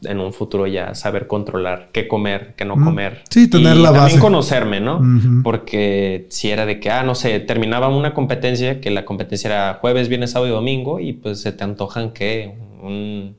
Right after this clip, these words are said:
Speaker 1: unos tacos,
Speaker 2: Sí, cómete
Speaker 1: una
Speaker 2: todo.
Speaker 1: pizza.
Speaker 2: <laughs>
Speaker 1: Y pues obviamente me dijo, no, pues ok, hay que buscar que tengas carga de carbohidrato para que tengas energía,
Speaker 2: Ujú.
Speaker 1: para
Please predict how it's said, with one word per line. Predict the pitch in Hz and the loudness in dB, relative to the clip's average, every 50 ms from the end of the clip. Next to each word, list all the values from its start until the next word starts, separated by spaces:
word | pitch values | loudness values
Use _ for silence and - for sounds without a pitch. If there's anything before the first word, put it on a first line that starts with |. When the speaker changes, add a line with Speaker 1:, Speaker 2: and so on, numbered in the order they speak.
| _ _ | _ _
Speaker 1:
unos | - 107 - - | -12 -12 -8 -6
tacos, | - 92 92 - - - 104 101 101 101 - | -6 -6 -6 -6 -6 -6 -4 -4 -4 -4 0
Speaker 2:
Sí, | 135 113 113 120 123 120 - | 2 4 4 4 4 4 4
cómete | 120 117 117 127 120 110 | 4 4 6 4 4 2
Speaker 1:
una | 110 - | 0 0
Speaker 2:
todo. | - 110 104 107 | 2 2 4 4
Speaker 1:
pizza. | 107 98 95 110 104 104 104 104 104 104 170 139 143 127 117 - - 104 | 4 4 2 0 0 0 0 0 4 4 4 6 6 4 2 2 0 -2
Speaker 2:
<laughs> | - | 0
Speaker 1:
Y | 123 127 | 0 0
pues | 127 147 135 139 147 | 2 0 0 2 2
obviamente | 143 143 147 147 143 135 | 2 2 2 2 2 2
me | 135 135 131 | 2 2 0
dijo, | 120 110 127 | 0 -2 -2
no, | 135 151 175 170 | 0 0 0 0
pues | 175 165 147 135 - | 0 -2 -2 0 -2
ok, | - 135 135 | -4 -2 0
hay | 170 165 170 180 175 151 143 139 | 0 0 0 2 2 0 0 0
que | 139 175 | 0 0
buscar | 175 151 135 - - - 143 143 139 139 139 - | 0 2 0 -2 -2 -2 -2 0 0 -2 -2 -2
que | - 143 | -4 -4
tengas | 139 - 139 135 135 139 135 139 | -2 0 0 2 2 0 0 -2
carga | - - 135 127 127 135 | -4 -4 -2 0 0 0
de | 131 120 | -2 -2
carbohidrato | - 113 113 110 113 113 117 123 131 123 - 127 | -2 -4 -2 -2 -2 -2 0 -2 -2 -4 -4 -8
para | 117 117 | -6 -6
que | 117 - | -6 -4
tengas | - 117 120 117 117 - | -4 -4 -4 -4 -4 -4
energía, | 113 107 107 101 104 - - 165 165 160 160 156 - 120 | -4 -4 -4 -6 -4 -2 0 0 2 4 4 6 6 6
Speaker 2:
Ujú. | 113 143 | 6 4
Speaker 1:
para | 143 120 113 110 110 - - | 4 4 2 0 -2 -4 -10